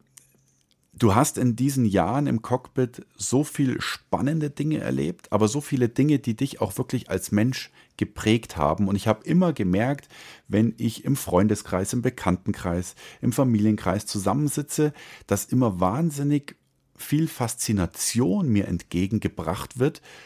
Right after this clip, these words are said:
über dieses Thema Fliegen. Was erlebt da ein Pilot? Es ist ja ein Einblick, den bekommen ja die allerwenigsten. Was passiert da vorne im Cockpit eigentlich? Und was ich auch festgestellt habe, gerade mit Ägypten,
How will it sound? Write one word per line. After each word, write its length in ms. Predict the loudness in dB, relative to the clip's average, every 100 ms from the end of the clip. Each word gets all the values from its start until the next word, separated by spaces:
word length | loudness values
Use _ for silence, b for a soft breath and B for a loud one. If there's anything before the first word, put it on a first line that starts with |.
| B B _
über 260 | 0 2 4
dieses 360 | 2 2 0 0
Thema 380 | 2 4 4
Fliegen. 540 | 0 -2 0 0 0 0
Was 220 | 0 0
erlebt 440 | 2 2 2 0 -2
da 80 |
ein 200 | 0 0 -2
Pilot? 500 | -2 0 2 0 -4 B B
Es 140 | -4
ist 180 | -2 0
ja 180 | 0 0
ein 240 | 0 0 2
Einblick, 480 | 2 2 -2 -2
den 160 | 0 2
bekommen 400 | 2 0 2 2
ja 60 | 0
die 240 | -2 -2
allerwenigsten. 760 | 0 0 2 0 0 -4 -4 -2
Was 140 | -4
passiert 460 | -2 -4 0 -2 -2
da 60 |
vorne 320 | -2 0 2
im 120 | 0 -2
Cockpit 460 | -4 -4 -4 -6 -4
eigentlich? 520 | -6 -6 -10 -14 -14 -20 B B B B B B
Und 400 | 6 8 8 0 _ _ -20 _ _ 2
was 240 | 2 4
ich 180 | 2 2
auch 120 | 4
festgestellt 680 | 2 2 0 0 4 2 2
habe, 300 | 0 2 2
gerade 540 | 2 2 0 0 -2
mit 280 | 0 -2 -2
Ägypten, 600 | -2 -2 -2 -4 -4 -4